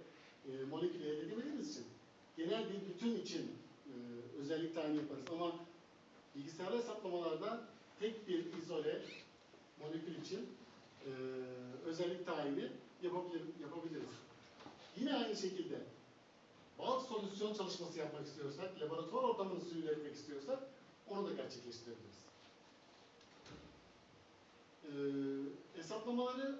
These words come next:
hiç duraksamadan, uzaktan kontrollerle gerçekleştirip kesintiye uğramadan devam ettirebiliriz. Bu da bir avantaj. Peki neler hesaplayabiliriz?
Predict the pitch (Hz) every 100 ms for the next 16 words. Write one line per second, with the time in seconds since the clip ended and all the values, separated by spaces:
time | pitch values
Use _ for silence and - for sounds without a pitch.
0 | 262 - - - - - - - - -
1 | - 262 - 214 202 196 226 196 156 -
2 | - - 165 190 185 202 196 185 180 180
3 | 180 170 170 147 - - - - - -
4 | - - - 180 170 175 165 151 185 226
5 | - - - - 185 - - 160 180 180
6 | 156 147 247 - - - - 156 151 175
7 | 233 175 160 196 - - 170 - - 185
8 | 147 202 202 165 143 120 - - - -
9 | - - - - - - - - - -
10 | - - - - - - - - - -
11 | - - - - - - 226 277 220 214
12 | 277 262 190 170 160 143 131 135 -